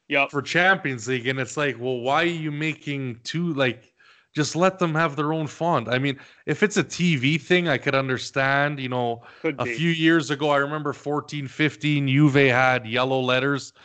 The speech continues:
Speaker 2: and I bought a Marchisio jersey with the Champions League, and then they never used it again, and I was so pissed because you can't return that s-,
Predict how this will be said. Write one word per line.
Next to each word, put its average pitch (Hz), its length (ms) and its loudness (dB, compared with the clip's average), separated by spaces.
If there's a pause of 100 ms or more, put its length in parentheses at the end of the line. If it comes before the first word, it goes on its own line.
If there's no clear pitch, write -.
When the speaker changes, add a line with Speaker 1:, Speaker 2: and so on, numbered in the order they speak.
(320)
Speaker 2:
and 120 100 -8
I 120 80 -6
bought 127 240 -2
a 131 40 -4
Marchisio 131 760 -6
jersey 127 400 -2
with 131 140 -2
the 127 80 -2
Champions 135 600 -2
League, 135 160 0
and 120 100 -2
then 123 120 -2
they 127 60 -6
never 123 260 -2
used 120 280 -6
it 120 60 -2
again, 120 280 -2
and 123 100 -2
I 117 60 2
was 113 200 -2
so 127 180 -4
pissed 127 520 -6 (420)
because 117 160 -4
you 120 80 -6
can't 131 200 2
return 127 400 -2
that 139 160 -2
s-, - 200 -16